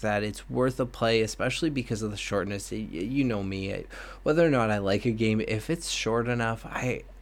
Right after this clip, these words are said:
I almost always can tell you I will say it's worth a checkout. Um, but yeah, I, I think it's fun enough, and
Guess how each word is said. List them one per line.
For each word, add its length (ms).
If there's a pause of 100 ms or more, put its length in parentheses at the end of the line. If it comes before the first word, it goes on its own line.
(100)
I 140
almost 240
always 580
can 200
tell 260
you 840
I 140
will 220
say 380
it's 240
worth 200
a 40 (120)
checkout. 400 (680)
Um, 640 (760)
but 260
yeah, 220
I, 280 (140)
I 140
think 280
it's 180
fun 320
enough, 440
and 200